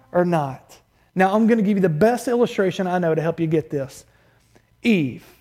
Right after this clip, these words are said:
in the Garden of Eden. What does God tell her?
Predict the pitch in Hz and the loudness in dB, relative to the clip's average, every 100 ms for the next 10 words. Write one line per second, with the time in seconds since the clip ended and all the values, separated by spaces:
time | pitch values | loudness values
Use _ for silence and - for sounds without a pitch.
0 | _ _ _ _ _ - 175 175 165 160 | _ _ _ _ _ -4 0 2 2 2
1 | 160 156 147 135 123 131 _ _ _ _ | 0 -4 -6 -8 -10 -18 _ _ _ _
2 | _ _ _ _ _ 175 233 285 220 240 | _ _ _ _ _ 2 4 4 2 2
3 | 214 - 208 185 147 147 | 0 0 2 2 0 -6